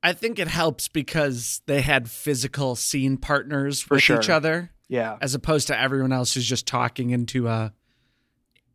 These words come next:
Speaker 1: into a camera or into a phone or something.
Speaker 2: Yeah, exactly. And they have to get the timing down and everything, and they have to mostly focus, they have to focus more on their cues probably sometimes than they do on their actual performances.
Speaker 1: Yeah, I was thinking about that with the editing of this show,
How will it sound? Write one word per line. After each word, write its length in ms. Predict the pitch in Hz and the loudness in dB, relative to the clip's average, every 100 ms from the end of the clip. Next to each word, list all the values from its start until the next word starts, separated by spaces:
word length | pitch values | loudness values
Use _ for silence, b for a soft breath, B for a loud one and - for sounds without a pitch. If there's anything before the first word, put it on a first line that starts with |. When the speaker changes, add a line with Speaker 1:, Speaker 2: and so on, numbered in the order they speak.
| _ - | _ -4
Speaker 1:
into 300 | 147 - 139 | -4 0 -2
a 60 | |
camera 420 | 123 135 123 131 135 | 0 -2 0 0 0
or 200 | 135 123 | 0 0
into 240 | 123 131 | -2 -4
a 60 | 117 | -2
phone 340 | 131 120 120 | -2 0 0
or 100 | 123 | -2
something. 460 | - 127 131 131 131 _ _ - | -2 -6 -4 -6 -8 _ _ -4
Speaker 2:
Yeah, 160 | 127 | 0
exactly. 560 | 110 113 107 - 117 110 _ | 0 -2 -6 -6 -12 -12 _
And 100 | 139 | -4
they 60 | 123 | -2
have 100 | 113 | -2
to 260 | 127 120 117 | -2 -2 -2
get 200 | 127 - | -6 -8
the 80 | - _ - | -12 _ -6
timing 340 | - 131 120 | -2 -2 -2
down 260 | 123 120 120 | -2 -2 -2
and 100 | 120 | -4
everything, 400 | 123 117 123 120 | -6 -6 -6 -6
and 100 | 117 | -4
they 120 | 120 | -2
have 120 | 117 | -2
to 100 | - | -2
mostly 320 | 123 123 - | 0 2 0
focus, 500 | 117 135 117 127 - - _ - | 2 2 4 -2 -2 -8 _ 0
they 60 | |
have 60 | 156 | 0
to 60 | 170 | 4
focus 360 | 202 180 156 | 4 4 0
more 200 | 151 139 | 0 2
on 80 | 135 | 2
their 120 | 127 113 | 0 -6
cues 520 | - 143 110 101 - | 0 2 2 -2 -8
probably 680 | - 120 117 117 117 110 _ - | 2 2 0 -8 -8 -10 _ -12
sometimes 500 | - 123 131 123 117 | -4 -2 0 -4 -4
than 140 | 127 | -4
they 100 | 120 | -4
do 180 | 120 123 | -2 -2
on 80 | 120 | -2
their 100 | 120 | -4
actual 300 | 117 - 117 | -4 -8 -14
performances. 760 | 120 120 120 113 113 95 101 - _ - | -14 -8 -8 -6 -12 -14 -18 -18 _ -16
Speaker 1:
Yeah, 580 | 139 160 175 175 143 131 | -8 0 4 6 4 2
I 100 | 147 | -2
was 180 | 208 220 | -2 -4
thinking 240 | 262 247 | -6 -4
about 260 | 226 165 - | 2 2 2
that 160 | 131 135 | -4 -6
with 100 | 135 | -8
the 160 | 90 | -4
editing 460 | 135 143 143 131 123 | -4 -4 -4 -4 -4
of 140 | 117 | -6
this 160 | 123 113 | -6 -2
show, 560 | - - 127 113 113 | 0 0 0 -2 -6